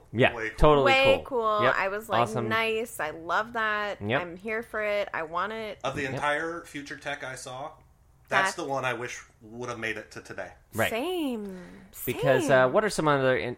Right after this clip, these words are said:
Speaker 1: things they kind of introduce? Uh, so the temperature thing. Oh, the wall. Okay, so yeah, every wall i-, is holographic, essentially, or
Speaker 3: Oh, I
Speaker 1: like a screen.
Speaker 3: fucking
Speaker 1: Um,
Speaker 3: loved this.
Speaker 1: yeah, yeah.
Speaker 2: Mm-hmm.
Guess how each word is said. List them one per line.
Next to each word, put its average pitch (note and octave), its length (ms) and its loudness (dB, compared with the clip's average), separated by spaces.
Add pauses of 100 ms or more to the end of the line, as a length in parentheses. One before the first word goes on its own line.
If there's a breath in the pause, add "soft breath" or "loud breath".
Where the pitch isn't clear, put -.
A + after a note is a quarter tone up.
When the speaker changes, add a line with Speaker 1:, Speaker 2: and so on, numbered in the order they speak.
(120)
Speaker 1:
things A#2+ 380 -4
they A2+ 100 -2
kind A2 220 -2
of G#2 80 -4
introduce? G#2+ 580 -4
Uh, G#2+ 280 4
so A#2 200 -4
the B2 100 0
temperature C3 420 0
thing. B2 320 4
Oh, C#3 160 12
the B2 120 8
wall. B2+ 400 10
Okay, C3 260 4
so - 140 -2
yeah, A2+ 300 4 (140)
every C3+ 280 6
wall A#2+ 720 8 (100)
i-, D#2 140 -10
is G#2+ 540 -8 (440)
holographic, G#2+ 720 0
essentially, G#2+ 560 -4
or A3 80 8
Speaker 3:
Oh, B3+ 240 6
I B3 120 4
Speaker 1:
like F#4+ 120 0
a A2+ 60 0
screen. G2+ 640 0
Speaker 3:
fucking C5+ 360 2
Speaker 1:
Um, A4 220 0
Speaker 3:
loved A3 400 4
this. - 260 -6
Speaker 1:
yeah, F#2 320 0
yeah. G2 180 0
Speaker 2:
Mm-hmm. - 80 -6